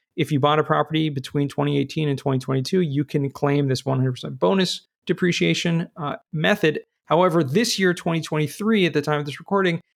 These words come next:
it's gone down to eighty percent, uh, and then it will continue to phase out by twenty percent each year,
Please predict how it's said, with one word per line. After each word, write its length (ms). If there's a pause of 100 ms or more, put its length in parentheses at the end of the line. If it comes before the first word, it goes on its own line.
(180)
it's 180
gone 300
down 280
to 120 (100)
eighty 240
percent, 580 (440)
uh, 280
and 200
then 380
it 160
will 120
continue 560
to 80
phase 360
out 240
by 100
twenty 280
percent 360
each 260
year, 320